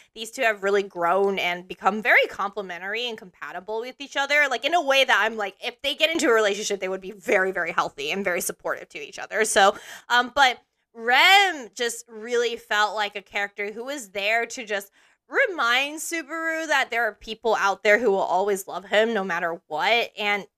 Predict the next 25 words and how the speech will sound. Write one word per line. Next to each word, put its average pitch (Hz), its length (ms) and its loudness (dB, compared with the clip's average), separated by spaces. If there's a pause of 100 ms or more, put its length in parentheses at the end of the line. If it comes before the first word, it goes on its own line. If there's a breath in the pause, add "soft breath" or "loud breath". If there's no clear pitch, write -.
(200)
I, 269 300 0 (280)
I 262 240 4
understand 330 1040 0
there 277 300 0
is, 226 340 -6
like, 233 200 -4
a 196 80 -10
point 202 500 -14
to 285 100 -16
this 262 200 -4
in 240 80 -12
the 208 80 -10
fact 208 360 -4
that 208 220 -2 (360 soft breath)
w-, - 200 -16
in 254 120 -4
the 262 80 -4
second 392 340 -2
season, 262 500 -6
when 226 140 -6
we 233 120 -6
find 220 320 -4
out 240 160 2
Subaru's 208 500 -8
past, 185 460 -8